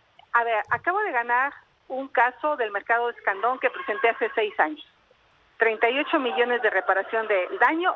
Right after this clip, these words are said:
y tres millones, seis meses de prisión al titular de obras con Víctor Hugo Romo. Eso es un caso ya en firme, ganado. Eh, estas personas no van a gobernar por siempre. En dos años se van a ir. Puede llegar un fiscal,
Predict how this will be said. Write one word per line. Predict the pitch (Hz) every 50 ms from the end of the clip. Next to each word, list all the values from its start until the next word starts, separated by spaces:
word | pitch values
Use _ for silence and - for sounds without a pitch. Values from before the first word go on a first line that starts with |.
| -
y | - - -
tres | - 240 240 240 247
millones, | 240 220 208 214 220 214 214 202 -
seis | 220 226 220 -
meses | 233 226 220 - - 214 196
de | 196 196
prisión | - 185 185 - - 277 294 349 440 - _ _ - - _ _ _ -
al | 208 208 202 -
titular | 226 214 - 220 220 220 226 226
de | 220 220 214
obras | 226 240 240 254 254 254 -
con | - 220 202
Víctor | 190 190 _ - 196 196
Hugo | 196 185 190 175
Romo. | - - 233 - _ - - _ _ _ _ _ _ _ _ _ _ -
Eso | - 233 240 - 302
es | 269
un | 294 262 247
caso | - 240 254 247 - 320 349 415 - - _
ya | 214 214 220 233 262 294 330 - -
en | 208 190 175
firme, | - 262 262 285 285 277 302 320 311 262 -
ganado. | 208 190 196 202 214 214 196 165 147 - _ - _ _ _ _ _ _ _ _ -
Eh, | - 220 214 208 214 220 220 -
estas | - 302 - - - 381 359 359 359 - -
personas | 240 220 - 254 247 254 285 277
no | 262 254
van | 247 254 247
a | 240
gobernar | 214 214 190 202 190 202 214 208
por | - 226 208 -
siempre. | - 214 208 190 - - - - _ _ _
En | 214 220
dos | 233 254 269 294 - - - -
años | 247 233 247 254 247 240
se | -
van | 214 208 208 214
a | 196
ir. | 185 208 202 - - _ _ _ _ _ _ _ _ _ _ _ -
Puede | 220 226 240 277
llegar | 285 247 208 208 208 214 214 220 - - - -
un | 220 214
fiscal, | - 226 196 - - 202 190 196 208 226